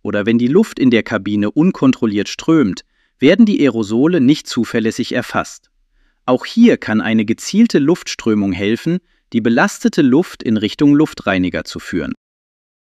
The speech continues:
Das klingt technisch, aber im Grunde ist es sehr anschaulich. Stellen Sie sich vor, auf dem Rücksitz kullert ein Bonbon unter der Sitzbank. Man kann nun vorne am Armaturenbrett mit einer Greifzange herumfuchteln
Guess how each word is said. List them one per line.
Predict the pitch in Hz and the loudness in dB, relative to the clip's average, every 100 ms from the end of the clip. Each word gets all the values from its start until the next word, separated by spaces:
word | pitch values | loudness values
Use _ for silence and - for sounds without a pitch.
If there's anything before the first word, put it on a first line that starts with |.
| _ | _
Das | 151 - | -2 2
klingt | - 240 233 | 6 6 6
technisch, | 160 117 - 82 - - | -2 -4 -4 -8 -8 -8
aber | - 117 | -2 2
im | 123 110 | 2 2
Grunde | 110 202 180 123 | 4 4 4 2
ist | 131 - | -2 -8
es | 113 | -6
sehr | - 131 - | 0 0 0
anschaulich. | 101 - 85 - - - - _ _ _ - | -2 -4 -6 -10 -12 -14 -20 _ _ _ -14
Stellen | - 165 233 | 0 4 4
Sie | 220 | 4
sich | 190 135 | -2 -4
vor, | - 135 165 233 247 | -2 -2 0 0 -2
auf | - 120 | -8 -4
dem | 156 160 | 0 2
Rücksitz | 156 - - 170 - | 0 0 -2 -2 -4
kullert | - 220 220 208 | -2 2 2 2
ein | 139 120 | 0 0
Bonbon | 113 110 107 113 | 2 0 0 -2
unter | 123 110 113 | -4 -4 -2
der | 113 120 | 0 0
Sitzbank. | 110 - - 67 - - _ _ _ _ _ | -2 -6 -8 -8 -10 -20 _ _ _ _ _
Man | - 135 | -2 0
kann | - 214 | 4 6
nun | 240 165 208 | 6 6 0
vorne | - 113 127 160 | -2 0 0 0
am | - | -2
Armaturenbrett | 98 101 98 - 139 165 151 160 175 117 | -2 -4 -4 -2 0 2 2 0 0 -2
mit | - | -4
einer | 95 92 | -6 -6
Greifzange | 87 98 117 147 - 147 127 | -4 0 0 0 0 2 4
herumfuchteln | 104 95 143 160 - 170 - 180 180 226 | 2 0 0 0 0 -2 0 0 0 -4